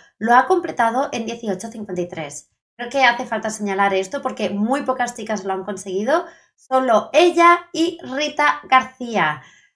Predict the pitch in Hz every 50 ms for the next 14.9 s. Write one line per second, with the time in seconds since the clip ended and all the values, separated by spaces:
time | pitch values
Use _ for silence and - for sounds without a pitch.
0 | _ _ - 220 240 254 254 254 262 262 240 277 277 269 254 247 233 226 208 220
1 | 208 226 - - 226 208 202 190 - 240 254 254 254 - 277 269 - 220 208 226
2 | 214 - - 214 202 190 185 180 180 220 240 277 - - - 208 202 190 - 208
3 | 196 196 196 196 196 196 185 185 175 170 170 208 208 202 - _ - 202 196 214
4 | 196 - - - - _ _ _ _ _ _ - 196 190 180 175 175 185 175 180
5 | - 175 175 180 208 214 - - 277 294 320 349 349 - - _ _ _ _ _
6 | _ - 190 180 185 202 190 185 208 190 196 196 190 180 190 185 185 180 180 202
7 | 190 180 175 175 175 - - - _ - - 175 160 160 - _ _ _ - -
8 | 175 180 202 190 180 180 175 170 170 - - - - 175 - - 185 180 175 165
9 | 165 160 170 165 - - 175 165 165 165 160 156 151 151 131 - - 208 240 285
10 | 320 320 - 226 196 185 175 170 165 170 170 160 160 - 180 175 175 175 175 170
11 | 160 151 - - - 175 170 170 165 160 156 160 160 160 _ _ - 156 143 143
12 | 143 - _ _ _ _ _ - 160 160 - 165 175 190 220 262 311 359 370 370
13 | - - - _ - 202 208 202 247 254 262 254 214 254 247 247 254 247 254 240
14 | 214 202 240 254 262 220 247 - - - 226 214 220 220 214 214 -